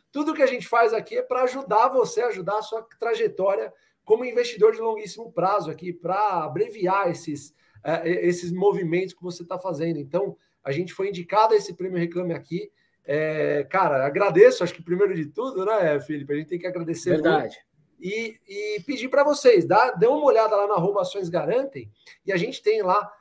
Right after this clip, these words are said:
Speaker 1: é, direitinho como você faz pra ajudar a gente aí a ganhar esse prêmio, trazer mais esse prêmio pra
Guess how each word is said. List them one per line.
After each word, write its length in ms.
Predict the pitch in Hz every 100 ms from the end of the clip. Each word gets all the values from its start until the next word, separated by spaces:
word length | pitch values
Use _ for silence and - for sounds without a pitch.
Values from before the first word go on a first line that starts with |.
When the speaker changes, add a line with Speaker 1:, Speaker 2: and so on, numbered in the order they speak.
| _
Speaker 1:
é, 440 | - 160 175 175 170
direitinho 640 | 147 269 247 - 226 240
como 200 | 247 233
você 260 | 226 220 180
faz 260 | 202 214
pra 140 | - 247
ajudar 300 | 262 254 247
a 60 |
gente 340 | 196 233 233 214
aí 120 | 220
a 40 |
ganhar 340 | 214 214 180 202
esse 240 | 196 175
prêmio, 300 | - 208 208
trazer 300 | - 196 208
mais 320 | 202 233 285
esse 180 | 269 254
prêmio 380 | - 226 233 233
pra 280 | 226 226